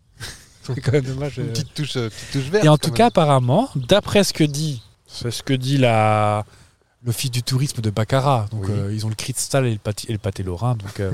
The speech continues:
Speaker 2: <laughs> Ça va, qui va pas souvent. Ça va ensemble, hein.
Speaker 1: En Lorraine, il est très apprécié en lieu et place du croissant ou du pain au chocolat traditionnel, tôt le matin, tiède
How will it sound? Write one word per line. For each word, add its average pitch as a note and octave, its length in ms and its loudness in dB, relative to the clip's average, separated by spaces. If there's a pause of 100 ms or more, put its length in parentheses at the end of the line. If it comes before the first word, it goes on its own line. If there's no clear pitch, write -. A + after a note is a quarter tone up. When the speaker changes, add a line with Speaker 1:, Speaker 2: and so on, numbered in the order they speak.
(100)
Speaker 2:
<laughs> G2 120 -12
Ça A#2 100 -8
va, A2+ 60 -12 (160)
qui - 100 -18
va A#2+ 100 -8
pas G#2 140 -14
souvent. C3 280 -4 (320)
Ça - 160 0
va C#3 80 2
ensemble, B2 460 -6
hein. G2+ 60 -8 (560)
Speaker 1:
En G3 100 6
Lorraine, F3 400 6
il E3 120 4
est A#2 100 0
très G3+ 240 4
apprécié C#3+ 560 4
en A#2 120 6
lieu D#3 160 6
et F3+ 80 6
place C3 260 2
du C3 120 -2
croissant B2+ 500 2 (260)
ou G#3+ 160 2
du D3 160 -2
pain C#3+ 140 0
au C#3 80 4
chocolat C3 420 -2
traditionnel, B2+ 520 -2 (200)
tôt B3+ 100 2
le A3+ 60 2
matin, E3+ 380 2 (180)
tiède G3+ 300 -2